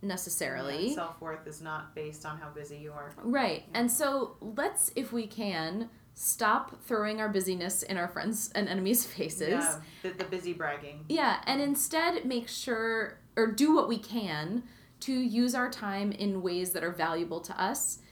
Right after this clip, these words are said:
Speaker 1: Um, and sometimes that means doing a little extra work and extra planning and extra thinking so that our downtime can really be downtime.
Speaker 2: Mm-hmm.
Speaker 1: Even though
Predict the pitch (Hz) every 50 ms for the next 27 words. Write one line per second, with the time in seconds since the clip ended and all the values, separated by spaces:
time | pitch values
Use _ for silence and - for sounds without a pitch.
0 | - - - - - 220 196 - - 233 240 233 - 254 285 311 311 320 311 311
1 | 294 - - 190 208 214 202 - 214 202 202 196 - 190 190 190 180 180 170 -
2 | - - 311 - - - 214 190 185 180 180 180 - 175 175 - - 208 - -
3 | 202 196 - - 185 180 175 175 170 160 156 160 - - - 165 - - 311 330
4 | 330 - 240 202 202 196 202 202 - - - - - - - - 208 196 196 196
5 | 185 - - 180 175 175 175 185 165 170 175 190 190 185 180 170 165 160 156 185
6 | 165 160 156 156 151 160 156 156 156 147 151 147 151 156 156 160 165 165 156 156
7 | 156 156 - - - - - - 175 170 165 156 156 156 156 - - - - -
8 | - - - - - - - - 214 220 202 214 208 190 175 170 165 165 160 156